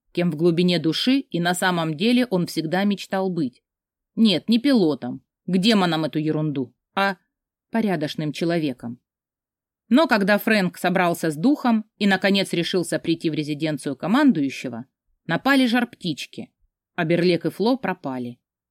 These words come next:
«Приказ генерала!» обрубила Идара. «Генерала? Какого ещё генерала?» Фарзак досадливо скривился.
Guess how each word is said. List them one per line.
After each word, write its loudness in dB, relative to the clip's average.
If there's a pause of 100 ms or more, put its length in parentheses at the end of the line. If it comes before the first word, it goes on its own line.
(760)
«Приказ 4
генерала!» 4 (200)
обрубила 2
Идара. -4 (400)
«Генерала? 2 (220)
Какого 4
ещё 2
генерала?» 2 (460)
Фарзак 2
досадливо 2
скривился. -2